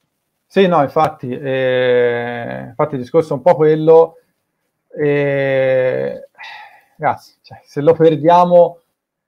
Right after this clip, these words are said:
se lo perdiamo a vantaggio di quella squadra lì, cosa che oggi ho letto, ad esempio, cioè, ditemi voi come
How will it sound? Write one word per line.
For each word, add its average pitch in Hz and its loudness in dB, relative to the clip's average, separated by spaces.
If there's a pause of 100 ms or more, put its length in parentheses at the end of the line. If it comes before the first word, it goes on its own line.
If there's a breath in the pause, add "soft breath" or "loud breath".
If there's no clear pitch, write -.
(640 soft breath)
se - -10
lo - 4
perdiamo 175 0
a 151 -2
vantaggio 165 -4
di 147 -6
quella 156 -4
squadra 180 -2
lì, 180 -4 (480)
cosa 143 -4
che 127 -6
oggi 135 -6
ho 160 -4
letto, 139 -6
ad 131 -8
esempio, 147 -6
cioè, 135 -12
ditemi 143 -12
voi 147 -6
come 131 -12